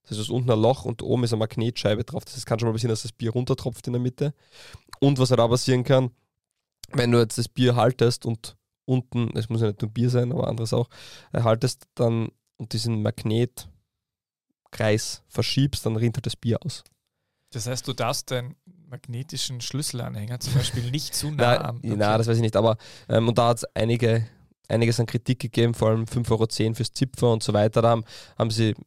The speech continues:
Speaker 1: habe ich nur mitbekommen, in, in diversen, mm, Internetforen, Plattformen
Speaker 2: Ja,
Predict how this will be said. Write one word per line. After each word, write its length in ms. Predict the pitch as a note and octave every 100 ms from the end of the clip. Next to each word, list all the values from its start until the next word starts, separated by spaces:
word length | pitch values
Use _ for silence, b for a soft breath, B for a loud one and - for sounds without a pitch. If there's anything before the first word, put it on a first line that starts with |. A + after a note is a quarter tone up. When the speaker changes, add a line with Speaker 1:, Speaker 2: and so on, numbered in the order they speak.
| - -
Speaker 1:
habe 160 | A2+
ich 60 | A#2
nur 100 | A2+
mitbekommen, 560 | A2+ A2 - G#2+ A2
in, 160 | - - -
in 260 | - A#2 A#2+ C#3
diversen, 560 | A#2 G2+ A2 A2+ A2 A2
mm, 460 | - - - - - - _ _ _ -
Internetforen, 1200 | A#2 - G#2+ G2+ - _ _ _ - G#2+ G#2+ A2 - _ _ _
Plattformen 500 | - G2+ - G#2 G#2 G#2+
Speaker 2:
Ja, 200 | C#3